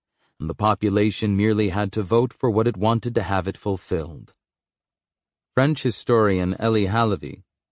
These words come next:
defined the era of tyrannies as having begun in nineteen fourteen with World War One, when the major powers of the world shifted toward economic and intellectual nationalization.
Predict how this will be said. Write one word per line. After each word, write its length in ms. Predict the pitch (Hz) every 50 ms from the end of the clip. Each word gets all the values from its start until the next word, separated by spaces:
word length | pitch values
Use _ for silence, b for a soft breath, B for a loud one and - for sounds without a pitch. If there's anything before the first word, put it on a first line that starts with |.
| -
defined 420 | 113 110 - 135 143 151 156 151 123
the 160 | 117 113 123
era 220 | 131 147 147 143
of 260 | 131 - 110 95 - -
tyrannies 720 | - - - 151 131 110 87 80 69 69 76 92 - - _ _ _ _ _ _ - -
as 80 | 92
having 300 | 123 123 123 123 123 117
begun 340 | 113 107 98 120 135 156 165
in 140 | 151 123 113
nineteen 460 | 117 120 135 135 - - 123 113 104
fourteen 580 | - - 127 127 123 - - - 90 85 90 90
with 160 | 92 - 101
World 260 | 104 113 113 117 104
War 220 | 98 104 101 101
One, 420 | 95 98 110 107 87 78 69 - - _ _ _ _ _ _ _ _ _ _ _ -
when 100 | - 80
the 80 | 82 80
major 380 | 87 98 120 131 117 117 123
powers 480 | 117 - 107 107 110 117 120 120 107 104
of 100 | 95 87
the 80 | 101 95
world 500 | 92 101 101 95 92 95 107 120 123 117
shifted 540 | - - 113 113 - - - 113 104 104
toward 280 | - 110 101 98 98 101
economic 600 | 104 - - 127 110 101 101 101 113 120 - -
and 220 | 107 107 110 98
intellectual 760 | 98 104 104 - 131 123 117 101 - - - - 92 87 90 92
nationalization. 1080 | 87 85 85 85 - - 101 95 95 95 87 87 98 92 90 - - - 78 - -